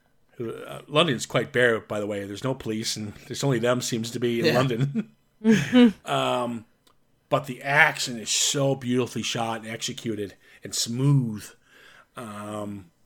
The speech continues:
Speaker 1: and then when Electro, um, Electro, why, why do I say Electro? When Mysterio <laughs> finally gets his comeuppance, it's even a great ending because, um, during the, one of the scenes in the movie, they kind of introduce us to a multiverse, and it's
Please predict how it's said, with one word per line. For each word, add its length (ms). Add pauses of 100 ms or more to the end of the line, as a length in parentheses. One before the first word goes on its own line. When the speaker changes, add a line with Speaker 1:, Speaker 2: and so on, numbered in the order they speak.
(380)
Speaker 1:
and 100
then 240
when 140
Electro, 640
um, 220
Electro, 480
why, 140 (140)
why 120
do 120
I 120
say 160
Electro? 500 (240)
When 160
Mysterio 680 (300)
<laughs> 300
finally 280
gets 200
his 140
comeuppance, 600
it's 200
even 260
a 100 (180)
great 440
ending 380 (640)
because, 800 (1040)
um, 560
during 320
the, 320
one 240
of 60
the 60
scenes 260
in 40
the 60
movie, 240
they 100
kind 240
of 180
introduce 480
us 140
to 140
a 40
multiverse, 680
and 80
it's 220